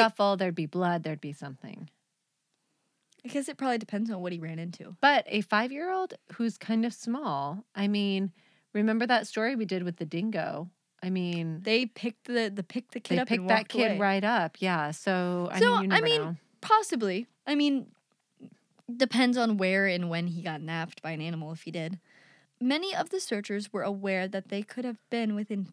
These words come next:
Speaker 2: feet of Adrian and just couldn't see him.
Speaker 1: At the time, in nineteen seventy-two, there was a reward of one thousand dollars begotten from donations offered to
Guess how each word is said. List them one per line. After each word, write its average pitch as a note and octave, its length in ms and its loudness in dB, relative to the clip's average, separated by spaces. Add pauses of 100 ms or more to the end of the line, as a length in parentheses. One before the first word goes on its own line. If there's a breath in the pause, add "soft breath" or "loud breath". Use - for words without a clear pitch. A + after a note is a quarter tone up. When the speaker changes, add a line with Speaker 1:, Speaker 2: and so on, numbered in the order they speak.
(120)
Speaker 2:
feet A3+ 240 -10
of G3 220 -12
Adrian G#3+ 480 -4
and F#3+ 180 -8
just F3+ 300 -10
couldn't - 280 -10
see - 220 -14
him. E3 280 -12 (320)
Speaker 1:
At A#3 220 4
the G4+ 100 -2
time, E3 640 -2 (400)
in G3 160 4
nineteen F#3+ 360 2
seventy-two, F3 640 -2 (200)
there B3+ 240 2
was F#4 240 0
a D4+ 100 4
reward D#3+ 540 0
of E3+ 200 -4
one F3 280 -2
thousand G3 460 2
dollars D3 420 -4
begotten F3+ 540 -2
from A3 320 2
donations F#3 580 0 (140)
offered F3+ 340 0
to - 140 -10